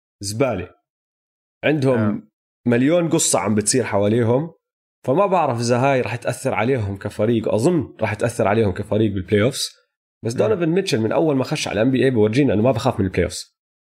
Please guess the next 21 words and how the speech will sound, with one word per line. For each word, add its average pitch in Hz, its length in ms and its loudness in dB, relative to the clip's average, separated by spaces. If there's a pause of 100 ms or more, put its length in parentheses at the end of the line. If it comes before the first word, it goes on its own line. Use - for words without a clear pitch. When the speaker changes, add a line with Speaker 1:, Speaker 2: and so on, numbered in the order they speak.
(360)
Speaker 1:
أول 135 140 0
سنة 147 200 2
لعب 123 200 0
كتير 139 200 -2
حلو، 117 200 -2 (1300)
وهاي 135 240 0
السنة 180 260 0
الثالثة. 151 560 0 (880)
ومين 180 240 2
أخذ 180 240 -2
القفزة 123 580 -4 (440)
سنة 131 240 0
ثالثة 113 580 -2 (280)
ولاعب 113 360 2
كتير 143 340 0
بيشبهه 104 640 0
أو 98 100 -6
طريقة 120 440 0
لعبه 117 200 2
كتير 117 180 -2
بتشبهه؟ 104 540 -4